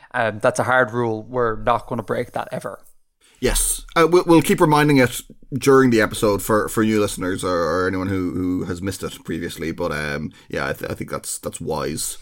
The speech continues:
Speaker 1: Yeah, yeah, exactly. Um, and, oh, on Artifacts and Book Club, one, one other thing on that is,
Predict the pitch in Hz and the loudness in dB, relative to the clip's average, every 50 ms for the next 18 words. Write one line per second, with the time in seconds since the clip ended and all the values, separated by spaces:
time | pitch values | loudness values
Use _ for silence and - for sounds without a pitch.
0 | - - - - - - - 170 - - - _ _ - 147 - _ _ - 147 | -18 -20 -20 -20 -20 -8 -6 -6 -6 -6 -10 _ _ -18 -18 -18 _ _ -14 -8
1 | - 139 - - - - _ _ - - - _ _ - 156 151 147 147 147 147 | -8 -8 -8 -8 -18 -20 _ _ -20 -20 -20 _ _ 0 2 2 2 0 -2 -4
2 | 143 143 139 131 123 _ _ _ _ - _ _ _ 143 151 156 156 156 156 156 | -10 -12 -14 -14 -16 _ _ _ _ -20 _ _ _ 0 0 2 2 2 0 -2
3 | 156 156 151 - - - - 208 175 - 165 175 190 190 170 - 143 - - - | -6 -8 -12 -14 -6 -2 0 0 0 2 0 0 0 0 -2 0 0 0 2 2
4 | - 147 - - 135 123 160 151 - - 151 131 123 135 156 156 147 143 143 160 | -2 -2 -2 -4 -6 -6 -6 -6 -2 -2 -4 -2 0 -2 -2 -2 -2 -2 -2 -2
5 | 156 151 151 147 135 - - 135 131 127 127 127 127 127 123 120 - 139 135 131 | -2 0 0 -2 -2 -4 -6 -4 -4 -2 0 2 0 0 0 -2 -6 -6 -6 -6
6 | 117 - | -6 -10